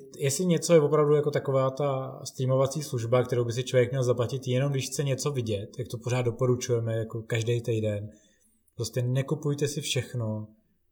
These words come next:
počkejte si, až tam ty seriály budou komplet, zaplaťte si to na měsíc a za těch sto čtyřicet korun pak si sejte klidně celou Morning Show, Dickinson a já nevím, klidně Si, jako pokud jste fakt jako masochisti. Ale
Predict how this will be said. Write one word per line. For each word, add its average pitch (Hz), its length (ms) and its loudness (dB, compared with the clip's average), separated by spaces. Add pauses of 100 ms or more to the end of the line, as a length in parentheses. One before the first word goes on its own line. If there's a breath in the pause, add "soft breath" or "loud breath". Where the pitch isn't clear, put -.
počkejte 127 480 2
si, 151 120 -2
až 123 120 -2
tam 127 140 -2
ty 131 80 -2
seriály 123 420 2
budou 131 200 0
komplet, 110 680 -2
zaplaťte 113 380 -4
si 123 120 -4
to 135 100 -2
na 120 120 -2
měsíc 110 480 -6
a 120 40 -10
za 110 120 -4
těch 113 220 -6
sto - 200 -6
čtyřicet - 640 -6
korun 110 440 -2
pak 113 140 -6
si 123 120 -4
sejte 113 340 -2
klidně 117 260 -2
celou 127 260 0
Morning 113 420 -2
Show, 120 320 0
Dickinson 117 720 -4 (520 soft breath)
a 107 200 -4
já 104 200 -6
nevím, 104 240 -6
klidně 107 280 -4
Si, - 200 -6 (120)
jako 104 200 -6
pokud 107 240 -10
jste - 180 -6
fakt 110 200 -4
jako 117 180 -4
masochisti. 107 640 -6 (960)
Ale 113 560 0